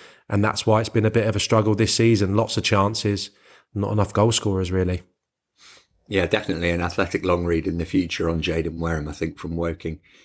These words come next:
Speaker 2: to Chelsea, and that's gonna be a familiar path that will get trodden over the next few years. Uh, that defeat means at the time of recording,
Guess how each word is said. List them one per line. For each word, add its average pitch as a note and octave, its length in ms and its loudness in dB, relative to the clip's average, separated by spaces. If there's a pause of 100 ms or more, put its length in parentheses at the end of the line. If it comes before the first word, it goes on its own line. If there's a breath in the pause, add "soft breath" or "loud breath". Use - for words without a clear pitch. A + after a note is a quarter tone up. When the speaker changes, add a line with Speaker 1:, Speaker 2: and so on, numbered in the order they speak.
(200 soft breath)
Speaker 2:
to - 100 -6
Chelsea, A2 440 2
and G#2 100 2
that's - 140 -6
gonna G#2+ 120 -2
be A2 120 2
a G#2+ 40 4
familiar A2+ 400 0
path B2 300 -2
that B2 80 -4
will A#2+ 80 -4
get C3+ 180 -2
trodden A#2+ 300 0
over A#2 160 0
the A#2 80 -4
next - 220 -6
few A#2+ 180 -4
years. A#2 380 0 (240 loud breath)
Uh, A2+ 100 2
that F3 240 0
defeat D3+ 460 2
means B2+ 240 2
at B2+ 80 -2
the A#2 80 -4
time D#3 240 0
of B2+ 100 -2
recording, A2+ 800 2